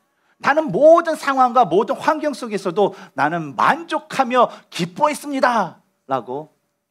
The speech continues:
이 사도 바울은 이야기를 하는 거예요. 근데 잠시 눈여겨볼 것은요, 바로 배움이라는 그런 단어입니다. 사도 바울은요, 오늘의 본문에서 두 번씩이나 이 배움이라는 것을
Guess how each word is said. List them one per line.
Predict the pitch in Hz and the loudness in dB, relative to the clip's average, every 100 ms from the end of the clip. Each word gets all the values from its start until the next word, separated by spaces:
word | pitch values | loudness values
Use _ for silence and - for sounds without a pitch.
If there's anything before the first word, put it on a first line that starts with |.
| - | -18
이 | |
사도 | 170 233 220 | -16 -14 -10
바울은 | 185 131 127 110 | -6 -6 -6 -16
이야기를 | 110 110 101 - | -14 -14 -14 -18
하는 | - 170 | -18 -20
거예요. | - - _ _ _ _ _ _ _ _ _ _ - | -20 -20 _ _ _ _ _ _ _ _ _ _ -6
근데 | 262 302 | -4 -2
잠시 | - 214 240 | 0 -2 -4
눈여겨볼 | 143 175 220 208 202 147 139 | -8 -6 -4 -2 -2 -2 -6
것은요, | 123 120 107 147 110 _ _ _ | -12 -12 -8 -8 -8 _ _ _
바로 | 131 147 143 _ _ _ - | -8 -6 -8 _ _ _ -12
배움이라는 | - 180 226 220 123 - 135 131 127 123 | 0 0 0 -6 -8 -10 -6 -6 -6 -10
그런 | 117 117 | -14 -14
단어입니다. | - 110 107 - 104 95 - - _ _ _ _ _ _ _ _ _ | -12 -12 -12 -14 -18 -16 -18 -20 _ _ _ _ _ _ _ _ _
사도 | 247 262 | -2 2
바울은요, | 262 233 214 202 185 123 | 2 2 0 0 2 2
오늘의 | 160 247 269 | 0 -2 -2
본문에서 | 196 202 196 202 202 | -2 -2 -2 -4 -6
두 | 143 185 | -8 -2
번씩이나 | 269 262 - 202 196 | -2 -2 -6 -4 -4
이 | 185 - | -4 -10
배움이라는 | - 156 226 247 240 226 214 202 | -4 0 0 -4 -6 0 0 0
것을 | 165 - - 151 190 | -6 -6 -8 -6 -8